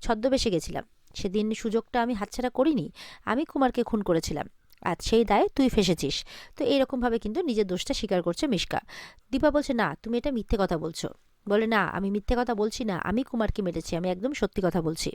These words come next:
এদিকে যখন দীপাদের দিকে আবার বন্দুক তাক করেছে, তখন সূর্য এসে সেই বন্দুকটা হাত থেকে একটা লাঠির মাধ্যম দিয়ে ফেলে দেয়।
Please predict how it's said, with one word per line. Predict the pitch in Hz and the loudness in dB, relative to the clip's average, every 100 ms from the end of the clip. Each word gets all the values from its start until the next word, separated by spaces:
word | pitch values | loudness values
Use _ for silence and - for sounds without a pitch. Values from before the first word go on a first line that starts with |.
| - _ - | -10 _ 2
এদিকে | 226 240 | 6 8
যখন | 233 233 | 8 6
দীপাদের | 214 220 220 | 6 6 4
দিকে | 214 240 | 2 4
আবার | 214 226 | 4 4
বন্দুক | 226 220 240 | 2 -2 -2
তাক | 247 233 | -2 -2
করেছে, | 254 254 392 494 _ | 0 2 2 -2 _
তখন | 208 247 | 0 0
সূর্য | - 233 196 | 0 0 4
এসে | 214 - | 4 4
সেই | 320 240 | -2 -2
বন্দুকটা | 185 185 196 330 | -2 -4 -2 -2
হাত | 226 175 | 0 -2
থেকে | - 285 | -2 -2
একটা | 254 202 | 0 0
লাঠির | 165 196 | 0 0
মাধ্যম | 180 156 165 | -2 -4 -2
দিয়ে | 214 370 | 0 4
ফেলে | 233 170 | 6 6
দেয়। | 147 | 4